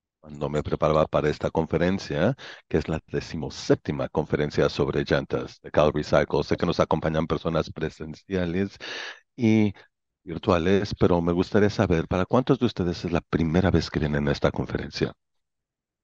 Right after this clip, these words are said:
Bien, mu-, muchos nuevos asistentes, lo cual es fabuloso y me imagino que se refleja también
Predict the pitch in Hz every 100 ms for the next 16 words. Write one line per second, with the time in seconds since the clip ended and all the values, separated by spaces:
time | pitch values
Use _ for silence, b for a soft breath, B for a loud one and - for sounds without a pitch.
0 | _ _ _ _ _ _ _ 143 95 82
1 | 90 - _ _ 92 104 95 90 - 78
2 | 82 - 110 - 78 - 82 80 80 76
3 | 73 80 135 139 71 78 - 82 - 78
4 | - 73 73 - 78 76 82 - 73 67
5 | 69 73